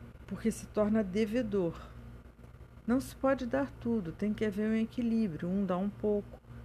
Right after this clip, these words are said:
o outro tem vontade de retribuir, aí o outro retribui também. Então, um e outro vão formando uma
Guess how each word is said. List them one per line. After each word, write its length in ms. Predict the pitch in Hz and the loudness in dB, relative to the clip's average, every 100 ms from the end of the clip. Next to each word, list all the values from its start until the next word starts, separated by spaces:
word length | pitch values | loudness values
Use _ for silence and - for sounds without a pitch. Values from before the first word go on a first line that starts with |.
| - | -8
o 60 | - | 0
outro 280 | 165 170 - | 2 0 -4
tem 200 | - 214 | 0 0
vontade 520 | 202 190 180 170 156 | 2 0 0 0 0
de 120 | - | -4
retribuir, 800 | 156 156 - 160 156 156 151 131 - 120 - - - - | -2 -4 -2 -4 -4 -4 -2 -4 -8 -12 -14 -14 -14 -4
aí 180 | 226 233 | 2 4
o 60 | |
outro 280 | 233 240 247 | 6 4 2
retribui 600 | 226 240 240 240 220 240 233 | 2 2 2 0 2 2 2
também. 680 | - 185 156 147 123 78 - - - - - | 2 0 0 0 -2 -4 -8 -16 -20 -20 -6
Então, 260 | 226 240 240 - | 0 0 0 -4
um 320 | 220 277 330 277 | 0 2 2 2
e 200 | 180 156 | 2 2
outro 580 | 165 233 233 - 156 | 6 6 6 2 -6
vão 220 | 151 202 226 | -2 2 0
formando 1000 | 226 - 226 165 175 170 214 233 185 165 - - - - - | 0 2 2 2 0 2 4 4 2 -2 -10 -18 -20 -20 -8
uma 540 | 214 220 233 247 254 | 0 4 6 6 4